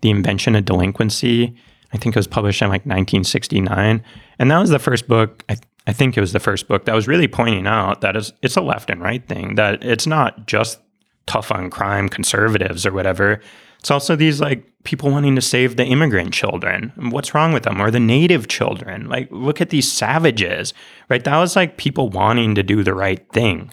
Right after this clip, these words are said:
or whatever. So that is, um, about progressive. That, like, just being progressive doesn't mean you're not causing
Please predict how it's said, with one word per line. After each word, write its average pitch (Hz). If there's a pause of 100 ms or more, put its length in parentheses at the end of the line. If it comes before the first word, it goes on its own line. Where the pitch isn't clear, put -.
or -
whatever. - (580)
So 127
that 135
is, 113 (640)
um, 95 (200)
about 110
progressive. 101
That, 113
like, 113
just 123
being 127
progressive 104
doesn't 95
mean 95
you're 90
not 95
causing 87